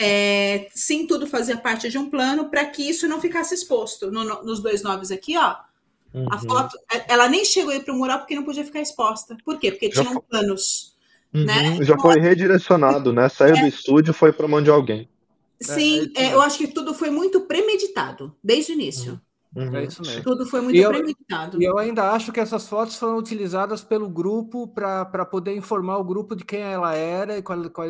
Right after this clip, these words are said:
Speaker 3: e o que tinha que ser feito pra,
Speaker 1: Sim, bem
Speaker 3: pra que ela
Speaker 1: possível.
Speaker 3: fosse sequestrada.
Speaker 2: Sim.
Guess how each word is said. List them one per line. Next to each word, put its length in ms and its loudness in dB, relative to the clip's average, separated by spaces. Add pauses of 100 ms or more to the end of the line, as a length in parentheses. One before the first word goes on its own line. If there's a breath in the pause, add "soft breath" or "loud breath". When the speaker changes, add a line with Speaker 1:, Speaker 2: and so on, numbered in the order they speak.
(220)
Speaker 3:
e 180 -4
o 100 -8
que 180 -14 (100)
tinha 160 -12
que 80 -20
ser 140 -14
feito 460 -12
pra, 300 -8
Speaker 1:
Sim, 440 -6 (100)
bem 140 -6
Speaker 3:
pra 100 -4
que 80 -4
ela 120 0
Speaker 1:
possível. 220 -4
Speaker 3:
fosse 160 -12
sequestrada. 640 -10 (800)
Speaker 2:
Sim. 280 -10